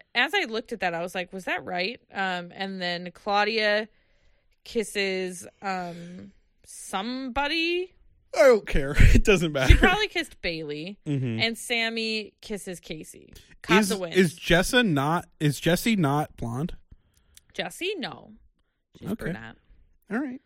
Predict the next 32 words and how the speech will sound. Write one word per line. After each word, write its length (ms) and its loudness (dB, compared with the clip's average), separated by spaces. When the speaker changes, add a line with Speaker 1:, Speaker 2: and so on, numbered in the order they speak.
Speaker 1:
Um, 500 -4
I 180 2
love 300 0
watching 400 -2
the 60 -6
raunchy 420 -6
race, 260 -4
but 120 -10
having 360 -6
to, 140 -12
like, 460 -6
uh, 340 -4
write 340 -2
as 180 -8
it 80 -8
happens 540 -6
was 160 -10
too 180 -12
much. 240 -20
Speaker 2:
Yeah, 180 -6
Speaker 1:
<laughs> 280 4
Speaker 2:
for 120 4
sure. 240 6
Um, 380 -2
also, 300 -2
I 140 -6
think 460 -6
this 240 -10
is 80 -14
important 420 -8
in 100 -10
retrospect. 640 -10